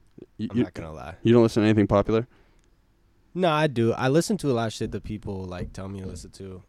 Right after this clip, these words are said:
Speaker 2: I listen to a lot of slow shit on my own, on my own time. Um, but I don't, like,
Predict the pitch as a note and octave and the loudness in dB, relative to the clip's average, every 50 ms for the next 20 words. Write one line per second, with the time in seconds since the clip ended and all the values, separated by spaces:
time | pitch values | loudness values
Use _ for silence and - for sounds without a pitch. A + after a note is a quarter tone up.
0 | _ - G2+ A2 A#2+ A#2 - A#2 - - A2 G2+ G2+ G2 G2 F#2+ - - - F#2+ | _ -14 -12 -10 -10 -10 -10 -12 -12 -10 -12 -10 -10 -12 -12 -14 -14 -14 -14 -14
1 | F#2+ F#2 - - F#2+ F2 E2+ - - F#2 F#2 F#2 F2+ F2+ F2+ F2+ F2 F2 F2 F2 | -14 -14 -14 -12 -12 -12 -12 -12 -10 -8 -8 -6 -6 -6 -8 -8 -8 -8 -8 -8
2 | F2 E2+ E2+ F2 F2 F2 F2 E2+ F#2 F#2 F#2 F2 E2+ F2 F2 F2 G2 - - _ | -8 -8 -8 -8 -8 -8 -8 -10 -10 -10 -10 -10 -10 -10 -12 -14 -16 -20 -20 _
3 | _ _ _ _ - F#2 F#2 D#2 D#2+ - - G#2+ - - - - _ _ _ _ | _ _ _ _ -12 -12 -10 -10 -10 -12 -14 -16 -16 -20 -20 -20 _ _ _ _
4 | _ - - - - - - - - - - - - - - - - - - - | _ -20 -20 -20 -20 -20 -20 -20 -20 -20 -20 -20 -20 -20 -20 -20 -20 -20 -14 -6
5 | - A2 G2+ G2+ G2+ G#2+ G#2 G#2+ G#2 G#2 G2 - F#2 F#2+ F#2 F#2 - - | -4 -4 -4 -4 -6 -6 -6 -6 -6 -6 -8 -8 -10 -10 -10 -12 -14 -18